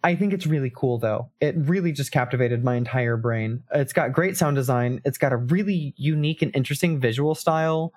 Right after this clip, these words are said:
Um, it really delves into some really abstract storytelling, and, uh, the perspective on it is just really, really wild. I will be getting into some spoilers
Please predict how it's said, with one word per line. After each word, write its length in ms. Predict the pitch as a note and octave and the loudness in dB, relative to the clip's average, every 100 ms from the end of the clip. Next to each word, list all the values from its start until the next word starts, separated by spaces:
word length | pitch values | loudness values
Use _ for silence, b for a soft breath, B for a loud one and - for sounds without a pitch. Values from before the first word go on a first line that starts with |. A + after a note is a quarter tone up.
| B B B _ | B B B _
Um, 300 | D3+ C#3 C3 - | 0 2 0 0
it 100 | D#3+ | 0
really 500 | D3 D3 G#3 G3 C#3 - _ _ | 0 2 2 0 -4 -10 _ _
delves 260 | - E3 D#3+ | 0 2 2
into 160 | F3+ F3+ | 0 0
some 220 | D3 B2+ | -2 0
really 360 | C#3 F#3+ F#3 | 0 0 0
abstract 460 | C3+ C3+ C#3 D#3+ C3+ | 0 0 0 -2 0
storytelling, 640 | - B2+ C#3 E3 E3+ E3+ | 0 0 0 0 0 -2
and, 640 | - C3+ C3+ C3+ C3+ C3+ B2 - | 0 0 0 0 0 -2 -2 -2
uh, 220 | B2+ A#2+ | 0 0
the 80 | B2 | 0
perspective 460 | B2+ - E3+ D#3+ | -2 0 -2 0
on 140 | C3 A#2 | 0 0
it 100 | G#2+ | 0
is 120 | A#2 | -2
just 300 | A#2+ A#2 - | -2 -4 -4
really, 240 | A3 F#3 | -2 0
really 240 | C#3+ C#3 A#2+ | 0 0 0
wild. 400 | A#2 A2+ A2 A#2 B B B B - | 0 0 -2 -4 B B B B 0
I 80 | |
will 240 | D3+ F3+ G#3+ | 2 0 0
be 100 | G#3+ | 0
getting 220 | G3+ F#3+ | 0 0
into 220 | E3+ D3+ | 0 0
some 160 | C#3+ D#3 | -2 -2
spoilers 600 | - D3 C3+ B2+ B2+ | 0 0 0 0 -4